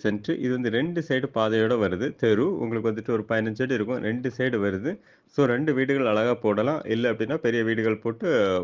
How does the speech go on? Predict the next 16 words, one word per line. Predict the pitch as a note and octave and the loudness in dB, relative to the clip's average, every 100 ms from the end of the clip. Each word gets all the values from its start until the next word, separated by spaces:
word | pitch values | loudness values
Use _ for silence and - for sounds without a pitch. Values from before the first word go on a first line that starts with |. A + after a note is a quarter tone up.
| - - | -4 -6
நம்ம | G#2 G2+ F#2+ G#2 | -2 0 0 -4
சூப்பர் | - G#2+ A2 | -8 -6 -4
செட்டப்ல | A2+ A2 A2 G#2+ G2+ G2 | -6 -6 -4 -2 -2 0
கார்டன்லாம் | G#2 G#2+ G#2 G#2 | 0 0 0 -2
வச்சு | G2 G#2+ G#2+ | -4 -8 -6
பண்ணோம்னாலும் | G2+ G2+ G#2+ D3 G#2+ | -6 -4 -4 -4 -2
நல்லா | G2+ G2+ | -2 -2
நீட்டா | G2 G2+ G#2 G#2+ | -2 -4 -2 -2
இருக்கும். | G2 D3+ D3+ | 0 -4 -2
ரேட்டு | B2+ E3 D3+ | -2 -2 -4
வந்து | B2 D3+ | -4 -2
நல்ல | A#2 A2+ | -2 -2
ரீசனபிளான | A2 B2+ B2 A2+ A#2+ B2 | -2 -6 -8 -6 -4 -4
ரேட்டு. | G2+ F#2+ - | -4 -4 -4
ஓனர் | F#3 A#2+ A2+ G#2+ | -6 -2 -2 -2
கேட்குற | A#2+ A#2+ A#2+ | -6 -6 -10